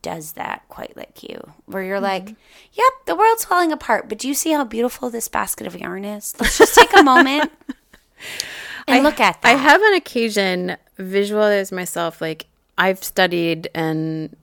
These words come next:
Speaker 2: been interested in the Holocaust for a very long time, for decades, and it's something I can, not always in a, the good heart space for it, but so I get, I go back to it every couple of years, and I just go deep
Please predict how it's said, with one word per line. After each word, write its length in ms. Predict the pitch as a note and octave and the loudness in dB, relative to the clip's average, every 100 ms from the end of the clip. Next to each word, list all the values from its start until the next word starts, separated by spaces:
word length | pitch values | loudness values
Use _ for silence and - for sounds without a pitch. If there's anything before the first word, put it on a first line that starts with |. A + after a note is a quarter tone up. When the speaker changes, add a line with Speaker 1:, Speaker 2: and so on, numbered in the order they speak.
| - | -14
Speaker 2:
been 140 | E3+ D#3 | -6 -6
interested 540 | D3+ D#3+ E3 - D3+ | -6 -8 -8 -6 -4
in 240 | D3+ D3 C#3+ | -4 -6 -8
the 80 | |
Holocaust 600 | D3 C#3+ C#3 - - - | -8 -8 -8 -8 -10 -10
for 140 | - C3+ | -10 -10
a 60 | |
very 220 | D#3 C#3+ - | -8 -8 -10
long 200 | - - | -12 -12
time, 260 | - D#3 | -14 -14
for 140 | - - | -12 -10
decades, 680 | - - - - D3 - - | -10 -10 -10 -12 -12 -14 -10
and 500 | D#3+ D3+ D3+ D3 C#3+ - | -8 -6 -6 -6 -8 -10
it's 200 | D3+ - | -12 -8
something 300 | E3 D#3 D#3+ | -8 -6 -8
I 40 | D3 | -8
can, 420 | D#3+ D3+ - D#3 _ _ - _ _ - - | -10 -10 -10 -12 _ _ -20 _ _ -20 -10
not 260 | E3 G3 A3 | 2 4 4
always 400 | G3 E3+ D#3 - | 2 0 -4 -8
in 140 | - D3 | -4 -4
a, 80 | - | -4
the 260 | - - | -4 -4
good 200 | - D3+ | 0 -2
heart 220 | C#3 D#3+ - | -2 -8 -8
space 240 | - - | -8 -8
for 180 | - - | -6 -6
it, 140 | B1 - | -4 -6
but 220 | - - | -8 -8
so 100 | - | -8
I 100 | - | -6
get, 260 | E3 D#3+ - | -2 -2 -2
I 80 | D#3+ | -2
go 160 | D#3 D3 | -4 -4
back 340 | - C3 C3 | -2 -4 -4
to 160 | - - | -10 -10
it 180 | - - _ _ _ _ - | -10 -12 _ _ _ _ -12
every 260 | D#3 - | -10 -10
couple 260 | - D#3 - | -12 -12 -10
of 60 | D3 | -10
years, 320 | - - - | -8 -8 -8
and 120 | D3 | -8
I 160 | C#3 - | -8 -10
just 240 | - - - _ _ _ - | -10 -12 -14 _ _ _ -8
go 140 | D3+ | -6
deep 420 | C3 - G#2 - | -6 -8 -14 -6